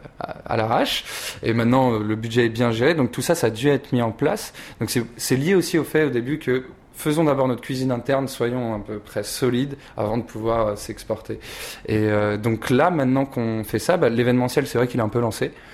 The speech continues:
Euh, on attend aussi le cinéma qui va arriver, euh, avec les films. Et le, il n'y a pas vraiment de chemin tracé pour Coïncidence, en fait. C'est, c'est,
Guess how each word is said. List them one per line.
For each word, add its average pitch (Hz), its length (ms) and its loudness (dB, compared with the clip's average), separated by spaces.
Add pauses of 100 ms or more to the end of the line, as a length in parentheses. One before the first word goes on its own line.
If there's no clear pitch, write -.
(240)
Euh, 104 260 0
on 113 140 0
attend 131 340 2
aussi 117 240 -2
le 120 80 2
cinéma 120 380 0
qui - 140 -6
va 110 100 4
arriver, 117 300 -2 (280)
euh, 107 160 0
avec 107 240 -6
les 110 80 -2
films. 196 280 -4 (360)
Et 113 160 4
le, 113 140 -8 (960)
il 127 40 -2
n'y 120 40 2
a 135 60 6
pas 196 120 2
vraiment 160 280 2
de 131 100 2
chemin 135 320 2
tracé 117 360 -2
pour - 180 -10
Coïncidence, - 520 -8
en - 60 -12
fait. - 220 -8
C'est, 113 320 -2
c'est, 113 340 -2